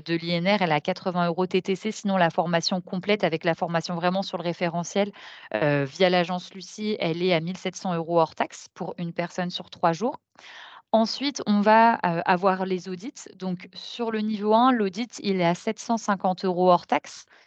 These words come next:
Sur le niveau deux, l'audit, euh, le coût d'audit est personnalisé en fonction de la taille de l'organisation et du nombre de collaborateurs. Donc, on peut avoir des audits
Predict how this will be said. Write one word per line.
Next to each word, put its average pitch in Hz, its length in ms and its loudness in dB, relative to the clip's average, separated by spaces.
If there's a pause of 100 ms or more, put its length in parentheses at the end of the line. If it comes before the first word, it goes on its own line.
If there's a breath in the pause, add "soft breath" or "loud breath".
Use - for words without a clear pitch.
(260 soft breath)
Sur - 340 0
le 240 100 4
niveau 220 360 2
deux, 262 320 4
l'audit, 220 680 2
euh, 185 120 6
le 170 120 0
coût - 200 -6
d'audit 208 320 0
est 190 40 8
personnalisé 196 640 2
en 247 100 4
fonction 214 340 -2
de 220 40 2
la 180 120 6
taille 233 260 4
de 220 100 0
l'organisation 190 720 0
et 226 60 2
du 175 140 -6
nombre 220 260 0
de 214 120 0
collaborateurs. 175 800 2 (500 loud breath)
Donc, 202 320 -2
on 190 100 0
peut 226 240 6
avoir 220 360 6
des 185 240 0
audits 196 200 -8